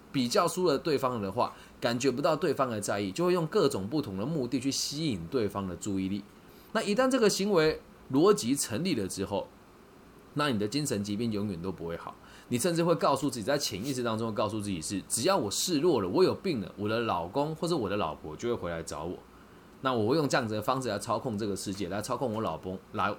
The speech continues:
老公，来操控整个社会的人对我的评价，懂吧？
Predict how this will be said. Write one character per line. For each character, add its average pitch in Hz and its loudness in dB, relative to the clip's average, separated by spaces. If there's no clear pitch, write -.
老 92 -2
公， 120 -4
来 101 -6
操 117 -2
控 123 -4
整 82 -8
个 90 -6
社 170 0
会 127 2
的 95 -2
人 85 -6
对 110 -2
我 82 -2
的 78 -10
评 78 -14
价， 95 -4
懂 85 -6
吧？ 82 -6